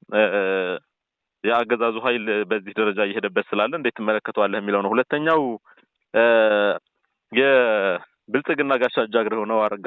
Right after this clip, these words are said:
ከበደ፣ እ፣ ከዚህ ቀደም በላስታ ላሊበላ አየር ማረፊያ በላስታ ሳምነው ኮር ምኒልክ እዝ የፋኖ ኃይሎች በተወሰደበት የሞርተር ጥቃት ከሞት ለትንሽ ማምለጡና በርካታ አጃቢዎቹ፣ እ፣ መገደላቸው የሚታወስ ነው።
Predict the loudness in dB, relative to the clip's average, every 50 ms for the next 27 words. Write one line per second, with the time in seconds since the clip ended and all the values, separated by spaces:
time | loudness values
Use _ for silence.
0 | -4 -2 -2 0 0 0 2 2 2 2 0 -2 -6 _ _ -20 _ _ _ _
1 | _ -2 0 2 2 2 0 -2 -4 -4 -4 -2 -2 -2 -2 0 0 -2 -2 -2
2 | -6 -12 -14 -18 -2 0 2 2 2 2 2 0 0 0 _ 0 2 2 2 0
3 | -2 -2 -4 -2 -2 -2 -2 -2 0 0 -2 -2 -2 -4 -4 -2 -2 -2 -2 0
4 | -2 -2 -2 0 -2 -2 -2 -4 -8 -14 -20 -20 -20 -20 _ _ -20 _ 0 2
5 | 4 6 6 6 6 4 4 2 2 0 0 2 2 0 0 0 0 -2 0 0
6 | -2 -2 0 -2 -2 -2 -2 -4 -8 -14 -8 -4 -2 0 0 0 0 0 0 2
7 | 2 2 2 0 0 2 2 4 2 2 0 -4 _ -14 -4 -4 -2 0 0 0
8 | 0 0 -2 -2 -2 -4 -6 -6 -4 -4 -2 0 2 2 2 2 2 0 -2 -2
9 | -6 -18 -20 -20 _ _ _ _ _ _ -2 2 2 0 0 0 -2 -2 -2 -2
10 | -2 -2 0 2 0 0 2 2 0 0 0 0 0 -2 -6 -4 0 0 0 0
11 | 0 -2 -2 -2 -2 -2 0 0 -2 -2 -4 -2 0 0 0 2 2 0 0 2
12 | 0 -4 -2 -2 0 0 0 0 -4 _ _ -20 _ _ _ _ 2 4 6 6
13 | 4 4 0 -2 -2 -2 0 2 0 0 2 2 2 2 2 0 0 0 0 0
14 | 0 -2 -6 -8 -10 -10 -10